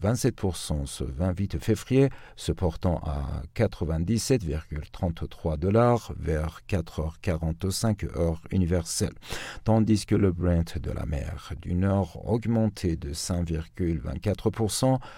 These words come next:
à cent trois virgule zéro six dollars. Les États-Unis et l'Union européenne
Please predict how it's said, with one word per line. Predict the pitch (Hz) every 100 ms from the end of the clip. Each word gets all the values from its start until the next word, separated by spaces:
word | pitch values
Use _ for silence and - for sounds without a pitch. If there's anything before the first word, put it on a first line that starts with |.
| - -
à | 73
cent | 78 - 98
trois | - 85
virgule | 85 80 78 82 78 76
zéro | 76 80 - 76
six | - 85
dollars. | 78 92 80 - - - - - -
Les | 110 107
États-Unis | 110 95 98 95 90
et | 80
l'Union | 80 76 -
européenne | 87 87 - - - -